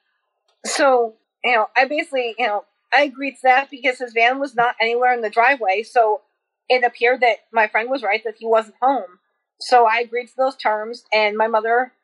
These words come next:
as I was shutting the door, said, "And I only want you staying one hour." I thought, "Okay, there's my out right there. After one hour, I can get out of here. I can come home. All right, one hour and counting."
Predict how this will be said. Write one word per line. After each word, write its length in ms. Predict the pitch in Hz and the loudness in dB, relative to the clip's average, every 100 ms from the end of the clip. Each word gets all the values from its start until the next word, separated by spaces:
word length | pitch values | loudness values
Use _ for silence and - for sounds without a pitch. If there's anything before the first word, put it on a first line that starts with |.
| _ _ | _ _
as 120 | 226 233 | 0 2
I 80 | 226 | 0
was 120 | 226 | 0
shutting 220 | - 247 | 0 0
the 80 | 240 | -2
door, 180 | 254 269 | -2 -2
said, 320 | 247 208 202 _ _ _ | 0 -2 -4 _ _ _
"And 120 | 233 247 | -2 2
I 160 | 226 - | 0 0
only 260 | 233 247 285 | -2 0 -4
want 280 | 262 262 | 0 -2
you 100 | 254 | -4
staying 400 | 254 247 240 220 | -4 0 0 -2
one 220 | 202 214 202 | -2 -2 0
hour." 400 | 202 180 - _ _ _ _ _ _ _ _ - | -4 -4 -8 _ _ _ _ _ _ _ _ -10
I 80 | - | 0
thought, 180 | 185 - | 0 0
"Okay, 260 | 214 285 208 | -2 0 0
there's 320 | 196 226 254 | 0 -2 0
my 200 | 277 254 220 | 0 0 0
out 200 | 330 - | 0 0
right 260 | 196 208 220 | -4 -2 -2
there. 200 | 214 185 - _ _ _ _ _ | -4 -6 -10 _ _ _ _ _
After 340 | 220 240 277 294 | 0 2 0 -6
one 260 | 220 247 | 0 2
hour, 380 | 285 277 302 320 _ | 2 0 0 -4 _
I 100 | 208 | -4
can 140 | 240 254 | -4 -4
get 140 | 208 | -4
out 180 | 208 294 | 0 -2
of 60 | 330 | -2
here. 240 | 311 302 196 | -6 -4 -4
I 80 | |
can 120 | 208 202 | -6 -6
come 180 | 214 | -6
home. 340 | 214 285 302 311 _ _ _ _ _ _ - | 0 0 0 -6 _ _ _ _ _ _ -2
All 80 | 262 | -2
right, 180 | 190 _ _ _ | -2 _ _ _
one 300 | 190 247 339 349 | -6 0 0 0
hour 240 | 339 311 | -2 -2
and 160 | 277 262 | -4 -2
counting." 260 | 285 254 | -2 -2